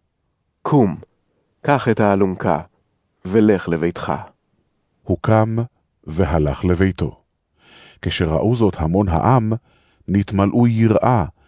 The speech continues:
Speaker 2: ושיבחו את האלוהים שנתן סמכות כזאת לבני אדם.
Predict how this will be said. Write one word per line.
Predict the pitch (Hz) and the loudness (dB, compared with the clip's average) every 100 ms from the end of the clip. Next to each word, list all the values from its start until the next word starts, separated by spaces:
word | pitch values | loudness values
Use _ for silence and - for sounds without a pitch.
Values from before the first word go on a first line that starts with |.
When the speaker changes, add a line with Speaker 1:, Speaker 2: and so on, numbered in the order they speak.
| _ - _ | _ -20 _
Speaker 2:
ושיבחו | 98 - 101 90 82 - 135 147 | -2 0 0 0 -2 0 2 4
את | 123 | 4
האלוהים | - 104 87 104 104 101 - | 4 4 4 4 2 0 -2
שנתן | - 82 80 87 87 | -2 -2 0 0 -2
סמכות | - 90 76 - - 151 | -4 -4 -4 -4 -2 -2
כזאת | - 85 73 71 - - _ _ _ - | -2 -4 -4 -8 -10 -20 _ _ _ -12
לבני | 71 69 78 101 | -10 -6 0 0
אדם. | 101 71 | 0 -2